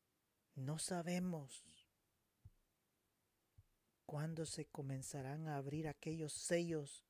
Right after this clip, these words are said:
en los cuales los mártires en el cielo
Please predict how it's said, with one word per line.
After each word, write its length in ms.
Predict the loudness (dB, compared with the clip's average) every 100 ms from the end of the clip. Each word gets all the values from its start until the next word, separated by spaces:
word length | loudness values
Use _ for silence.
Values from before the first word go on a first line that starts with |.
| -6
en 200 | -2 -2
los 220 | -4 -8
cuales 1000 | -8 -4 -2 0 -2 -6 -12 -14 -14 -18 -20 _ _ _ _ _ _ _ _ _ _ _ _ _ _ _ _ _ _ _ _ _ _ _ _ _ _ _ _ _ _ _ _ -4
los 320 | 0 0 -2
mártires 880 | -2 0 0 -2 -4 -2 0 -2 -4
en 120 | -4
el 140 | -4 -4
cielo 640 | -2 2 2 2 -2